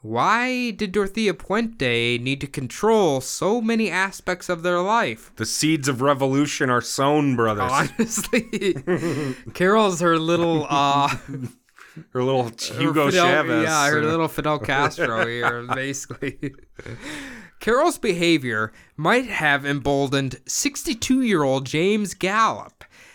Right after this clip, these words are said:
Speaker 1: After James was just discharged from the hospital, he was placed under the care of Dorothea Puente. James Gallup had survived cancer and survived a heart attack within the last year.
Speaker 2: Hey, that's my ma.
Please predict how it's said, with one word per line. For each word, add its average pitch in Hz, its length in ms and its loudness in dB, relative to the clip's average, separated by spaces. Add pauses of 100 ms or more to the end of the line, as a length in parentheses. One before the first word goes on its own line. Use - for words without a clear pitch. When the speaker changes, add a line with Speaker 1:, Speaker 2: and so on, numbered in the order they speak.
(140)
Speaker 1:
After - 300 0
James 156 460 0
was 135 180 -4
just 143 320 -4
discharged 143 460 0
from 131 200 -4
the 117 100 0
hospital, 127 640 -2 (180)
he 175 120 -4
was 208 180 -2
placed 226 480 0
under 160 240 2
the 156 100 0
care 123 380 0
of 120 180 -4
Dorothea 113 480 -4
Puente. 117 840 -2 (460)
James 214 420 2
Gallup 131 360 2
had 139 200 -2
survived 147 600 0
cancer 120 640 -4 (140)
and 147 200 -2
survived 139 680 0
a 160 80 2
heart 120 280 0
attack 123 440 -2
within 123 300 -4
the 117 80 -2
last 113 440 -2
year. 120 180 -2
Speaker 2:
Hey, 202 120 4
that's 139 240 0
my 196 140 4
ma. 202 420 2